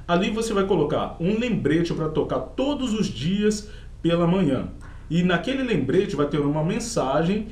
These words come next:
que vai te dizer o seguinte: "O seu dia será fantástico." Vai ter dias que você vai ter se esquecido que você colocou esse alerta ali no seu celular e você vai ser despertado,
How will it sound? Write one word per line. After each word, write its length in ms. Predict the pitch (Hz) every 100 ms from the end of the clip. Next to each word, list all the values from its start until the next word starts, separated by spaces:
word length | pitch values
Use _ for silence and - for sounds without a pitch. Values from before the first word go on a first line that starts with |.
| -
que 80 | -
vai 200 | 156 156
te 100 | 160
dizer 280 | 143 135 156
o 40 |
seguinte: 560 | 165 190 120 107 - - - - - -
"O 80 | 151
seu 260 | - 208
dia 460 | 123 131 214 117 113
será 400 | - 214 170 143
fantástico." 800 | - 180 165 123 92 - - - - - - - - -
Vai 160 | 202 220
ter 220 | 262 160
dias 320 | 127 247 247
que 80 | 214
você 220 | 220 240
vai 140 | 220 220
ter 120 | 226
se 140 | -
esquecido 560 | 220 254 226 247 247 220
que 80 | 208
você 320 | 214 214 214
colocou 560 | 226 202 151 160 170 151
esse 240 | 156 202
alerta 540 | 185 131 180 185 -
ali 140 | 123 127
no 100 | 123
seu 160 | 143
celular 520 | - 135 123 135 170 - - -
e 40 |
você 220 | 214 247
vai 120 | 262 220
ser 140 | 214
despertado, 1040 | 160 208 - 180 - 165 185 202 123 98